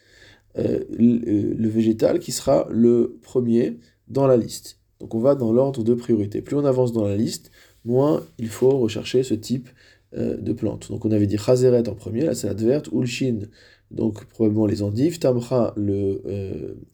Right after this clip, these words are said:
ce qu'on appelle le réfort, et Chachavina, on ne sait pas exactement,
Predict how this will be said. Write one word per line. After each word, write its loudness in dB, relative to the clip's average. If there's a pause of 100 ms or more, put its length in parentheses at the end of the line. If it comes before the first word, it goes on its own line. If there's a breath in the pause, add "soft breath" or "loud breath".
(400 soft breath)
ce -20
qu'on -6
appelle 2
le -4
réfort, 0 (440 soft breath)
et 2 (120)
Chachavina, -2 (400 soft breath)
on -12
ne -12
sait -6
pas 0
exactement, 0